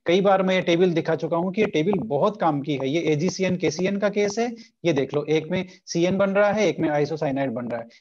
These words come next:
ये एक, एक केएनओ टू और एजीएनओ टू का आपकी book में जो example है वो यहाँ से लिया हुआ है। ये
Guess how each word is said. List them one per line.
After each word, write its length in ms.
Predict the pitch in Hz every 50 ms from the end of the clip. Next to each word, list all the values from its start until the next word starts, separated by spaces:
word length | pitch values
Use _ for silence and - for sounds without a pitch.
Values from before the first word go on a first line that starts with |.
| _ - -
ये 160 | 143 175 185
एक, 480 | 196 185 - - - - - - - - 160
एक 220 | 160 160 156 -
केएनओ 320 | 165 170 170 170 170 185
टू 140 | 180 196 208
और 120 | 202 202 180
एजीएनओ 420 | 156 151 147 156 180 170 160 160
टू 140 | 160 165 160
का 120 | 143 165 151
आपकी 200 | 151 151 - 156
book 200 | 147 147 143 -
में 80 | 156 156
जो 100 | 143 156
example 460 | 147 131 120 147 143 139 135 170 170
है 100 | 175 185
वो 120 | 170 160 147
यहाँ 200 | 135 131 139 135
से 140 | - 170
लिया 200 | 156 156 160 170
हुआ 200 | 170 165 175 175 170
है। 180 | 190 214 226 226 226 - - _ _ -
ये 160 | 139 147 156